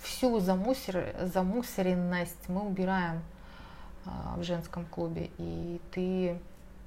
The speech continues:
ну, ты вдруг начинаешь вообще жить по-другому, выглядеть по-другому. Очень меняется внешность, глаза меняются. Ну, людей видно, людей видно по глазам, по телу, а,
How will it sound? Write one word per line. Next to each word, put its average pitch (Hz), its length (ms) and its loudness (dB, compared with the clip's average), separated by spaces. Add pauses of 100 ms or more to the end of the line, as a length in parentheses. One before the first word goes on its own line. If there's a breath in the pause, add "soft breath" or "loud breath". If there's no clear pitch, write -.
(440)
ну, 311 120 0
ты 233 140 2
вдруг 214 260 -4
начинаешь 180 600 0 (420)
вообще - 280 8
жить 175 240 2
по-другому, - 520 -6 (640)
выглядеть 185 480 2
по-другому. 170 640 0
Очень 202 260 0
меняется 196 380 0
внешность, 170 640 -4
глаза 175 360 0
меняются. 165 580 -4 (1000 loud breath)
Ну, 240 120 0
людей 180 420 4
видно, 170 380 2 (140)
людей 170 240 2
видно 175 300 2
по - 140 -2
глазам, 185 600 2
по 196 120 0
телу, 185 680 0 (1120 loud breath)
а, 175 200 -6